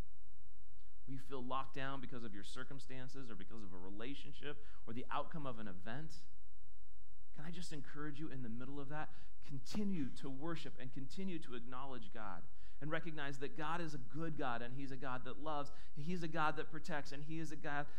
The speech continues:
that when he hasn't stepped in and it doesn't feel like he's protected and it doesn't feel like he's there, he still guides and he still walks through those difficult moments with us.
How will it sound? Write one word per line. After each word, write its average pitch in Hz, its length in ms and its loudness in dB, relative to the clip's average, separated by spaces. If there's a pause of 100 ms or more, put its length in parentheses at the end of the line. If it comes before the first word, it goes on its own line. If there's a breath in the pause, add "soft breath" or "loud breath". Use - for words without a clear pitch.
(140 loud breath)
that 135 200 0
when 175 220 0
he 156 160 0
hasn't 170 440 0
stepped 202 360 0
in 202 140 -2
and 147 120 0
it 104 140 0
doesn't 160 320 0
feel 185 100 0
like 180 180 0
he's 190 140 0
protected 185 460 -2
and 120 100 -2
it 113 100 0
doesn't 175 320 0
feel 185 160 -2
like 170 200 0
he's 175 100 0
there, 175 120 0 (220 loud breath)
he 160 60 0
still 190 400 0
guides 147 540 0
and 139 80 0
he 151 100 0
still 151 380 0
walks 135 420 0
through 135 140 0
those 117 160 0
difficult 113 440 0
moments 104 360 0
with 92 160 0
us. - 300 0